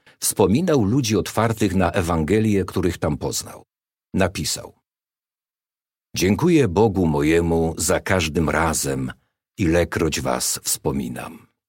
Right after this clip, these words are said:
Jak jest z nami? Częściej przychodzą nam na myśl dobre czy złe doświadczenia z ludźmi?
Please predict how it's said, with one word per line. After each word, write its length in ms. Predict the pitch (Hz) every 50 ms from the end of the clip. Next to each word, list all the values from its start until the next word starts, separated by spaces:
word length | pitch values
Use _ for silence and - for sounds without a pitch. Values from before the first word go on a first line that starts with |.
| _ _ _ _ _ _ _ _ _ _ _ _ _ _ _ _ _ _ _ _ _ _ _ _ _
Jak 280 | 143 175 196 196 196 -
jest 360 | 147 151 143 - - - -
z 100 | 95 104
nami? 440 | 123 156 127 80 - - - - - _ _ _ _ _ _ _ _ _ _ _ _ _ _ _ _
Częściej 560 | - - 143 147 156 - - 156 135 113 92 82
przychodzą 600 | - - 101 85 - 95 107 92 95 95 90 85
nam 180 | 80 80 80
na 140 | 85 90 98
myśl 460 | 95 87 82 78 - - 85 73 64 65 - _
dobre 600 | - 71 65 - 90 92 92 107 107 120 131 131 - -
czy 200 | - - - 95
złe 360 | 78 71 90 101 92 76 67
doświadczenia 720 | 69 71 71 - - - 78 - - - 92 80 78 76 73
z 80 | 71
ludźmi? 460 | 78 73 73 67 - - 67 - -